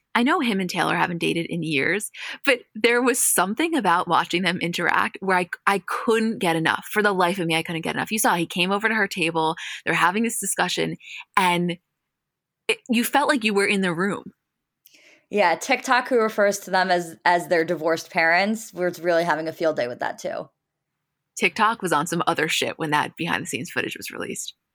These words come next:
Speaker 2: Yeah. Oh my God, I know.
Speaker 1: Anyway, I, we could talk about this forever. We could make an entire episode just about this. I know there's so many points that we didn't mention, but just some of our highlights that we wanted to discuss.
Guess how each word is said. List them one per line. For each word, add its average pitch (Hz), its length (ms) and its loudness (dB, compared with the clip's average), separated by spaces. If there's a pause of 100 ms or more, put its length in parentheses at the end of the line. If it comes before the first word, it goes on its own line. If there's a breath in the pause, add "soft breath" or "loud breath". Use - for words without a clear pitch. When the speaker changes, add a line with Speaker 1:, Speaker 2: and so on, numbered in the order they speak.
(340)
Speaker 2:
Yeah. 156 360 2 (120)
Oh 190 220 0
my 165 160 0
God, 139 240 -2
I 120 100 -4
know. 127 300 -10 (1120 loud breath)
Speaker 1:
Anyway, 160 560 2
I, 208 140 4
we 247 100 2
could 262 80 0
talk 254 160 2
about 220 140 2
this 180 140 0
forever. 160 340 2
We 156 100 0
could 175 140 -4
make 156 120 -2
an 165 60 -2
entire 160 320 0
episode 160 320 -2
just 165 160 -4
about 160 220 0
this. 156 240 -2
I 170 80 0
know 170 240 2
there's 156 180 0
so 156 140 0
many 160 180 -2
points 165 320 -6
that - 80 -6
we 151 140 -2
didn't 143 220 -2
mention, 156 340 -6
but 151 160 -4
just 202 160 0
some 185 100 0
of 180 80 0
our 156 140 2
highlights 156 400 0
that - 100 -8
we 165 80 -4
wanted 156 240 -2
to 156 140 -12
discuss. - 560 -2